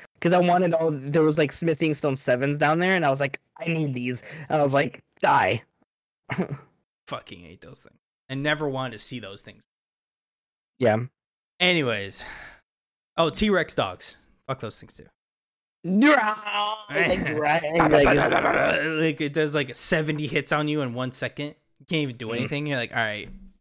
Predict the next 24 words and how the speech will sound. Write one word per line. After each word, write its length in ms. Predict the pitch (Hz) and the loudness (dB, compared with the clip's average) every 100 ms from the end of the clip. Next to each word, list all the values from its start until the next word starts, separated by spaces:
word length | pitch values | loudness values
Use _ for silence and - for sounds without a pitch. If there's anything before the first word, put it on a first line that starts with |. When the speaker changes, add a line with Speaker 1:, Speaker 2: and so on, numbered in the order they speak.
| 127 | -10
Speaker 2:
that 100 | 120 | -8
was 140 | 117 | -8
fun." 340 | 123 104 107 107 - | -8 -8 -8 -14 -6
Speaker 1:
Yeah. 240 | 120 113 113 - _ _ _ - | 0 0 -2 -8 _ _ _ 2
Oh, 300 | 185 180 147 | 6 8 6
I've, 280 | 147 156 - - | 4 2 -4 0
we 180 | 160 | 4
never 200 | 190 196 | 6 4
talked 240 | 170 160 151 | 4 0 2
about 240 | 135 - _ - | 0 0 _ -16
Spider 400 | - 240 254 143 | -2 2 2 2
Hands 460 | 135 110 107 - - _ _ _ _ _ _ _ _ _ _ _ _ _ _ _ _ | 0 -4 -6 -10 -14 _ _ _ _ _ _ _ _ _ _ _ _ _ _ _ _
from 300 | - 143 139 | -2 0 0
Care, 420 | - 175 170 151 | 2 4 6 4
uh, 60 | 151 | 2
Ca-, 260 | - 147 | 2 2
from 460 | 139 143 143 139 - _ _ - | 4 0 -2 -4 -8 _ _ -2
Karen 260 | 160 156 151 | 2 4 4
Manor. 360 | 147 127 123 - | 2 0 -4 -8
Speaker 2:
Yeah, 280 | 123 117 113 | -6 -4 -6
okay. 220 | 107 101 | -12 -14
Oh 160 | 107 104 | -12 -14
my 140 | 101 104 | -16 -20
god. 160 | - | -20